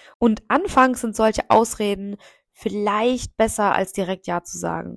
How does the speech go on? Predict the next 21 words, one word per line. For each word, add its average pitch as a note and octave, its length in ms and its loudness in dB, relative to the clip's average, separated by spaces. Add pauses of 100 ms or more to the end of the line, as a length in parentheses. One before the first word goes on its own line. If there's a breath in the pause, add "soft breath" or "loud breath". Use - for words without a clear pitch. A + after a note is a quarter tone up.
Aber F#3+ 140 0
mit G#3 120 2
der G#3 140 4
Zeit A#3+ 340 0
solltest G#3 300 -6
du F#3+ 60 -8
bitte A#3+ 520 0 (380 soft breath)
mehr A3+ 320 4
und G3+ 180 -2
mehr G3+ 440 2
sie F#3+ 120 -2
mit F#3+ 240 -4
der F3 120 0
Wahrheit F#3+ 320 2
ersetzen, F3+ 560 -6
weil F3+ 140 -4
glaub - 440 -4
mir, F3+ 220 -10
es - 160 -14
fühlt F#3+ 280 -8
sich - 280 -16